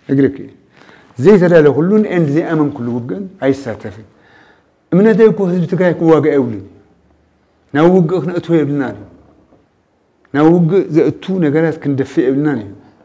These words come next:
ኣብዚ ከዓ ትኽክል ኣይኮንኩምን ምባል እዩ። ስለዚ እታ ናይዚ ወዲ ናይዚ ብጻይ መረዳእታ ሓይዘ ከይደ እየ ናብ ኣብዪ። ግርማ ብሩ ነይሩ ምስኡ።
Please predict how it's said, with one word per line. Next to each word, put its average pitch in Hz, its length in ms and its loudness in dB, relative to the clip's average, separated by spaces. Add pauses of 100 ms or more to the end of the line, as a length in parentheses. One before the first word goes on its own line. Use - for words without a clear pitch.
(420)
ኣብዚ 147 260 2
ከዓ - 200 -2
ትኽክል - 380 -6
ኣይኮንኩምን 170 500 2
ምባል 127 260 0
እዩ። 95 100 -16 (960)
ስለዚ 190 300 2
እታ 185 200 0
ናይዚ 180 240 -2
ወዲ 160 220 -2 (580)
ናይዚ 147 300 0
ብጻይ 131 320 -8
መረዳእታ 117 460 -10
ሓይዘ 190 180 -4 (100)
ከይደ 185 220 -2
እየ 127 120 -2
ናብ 110 160 -8
ኣብዪ። 107 200 -16 (800)
ግርማ 170 420 2
ብሩ 139 220 4
ነይሩ 120 220 -2
ምስኡ። 104 240 -10